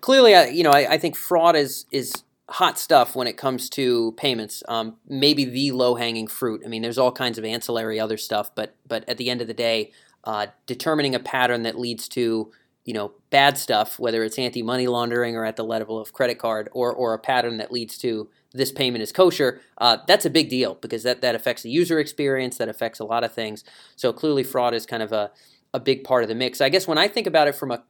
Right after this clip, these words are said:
a competitive advantage side of things w-, with respect to A I, um,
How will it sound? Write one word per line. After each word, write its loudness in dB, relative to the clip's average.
a -8
competitive -2
advantage -2
side 0
of -4
things -12
w-, -16
with -6
respect -4
to -6
A -4
I, -4
um, 0